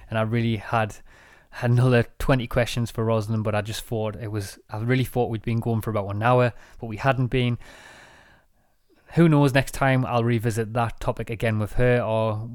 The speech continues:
maybe just do another podcast with her 'cause she's interesting in general. But anyway,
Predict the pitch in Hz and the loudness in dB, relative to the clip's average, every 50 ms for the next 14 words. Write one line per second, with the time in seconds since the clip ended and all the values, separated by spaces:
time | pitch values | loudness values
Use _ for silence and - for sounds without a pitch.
0 | 120 - - 117 110 101 110 101 - - - 104 104 113 127 127 - - 123 120 | -12 -8 -6 -6 -6 -6 -8 -10 -8 -8 -6 -4 -2 -2 -2 -2 0 0 -2 -2
1 | - - 123 113 - 123 107 117 - - 113 104 110 107 101 - - 113 107 - | -2 -4 -6 -6 -6 -8 -8 -8 -8 -6 -6 -6 -6 -8 -8 -6 -6 -6 -4 -4
2 | 120 110 101 - - 107 98 101 101 98 98 117 123 123 123 120 120 113 - - | -4 -6 -6 -6 -10 -10 -6 -6 -6 -2 0 2 4 4 4 4 2 2 -2 -10
3 | - - - - - - - _ - - 123 - 151 151 156 156 156 156 156 156 | -18 -20 -20 -20 -20 -20 -20 _ -16 -12 -8 -4 0 2 4 6 6 6 6 4
4 | 151 | 4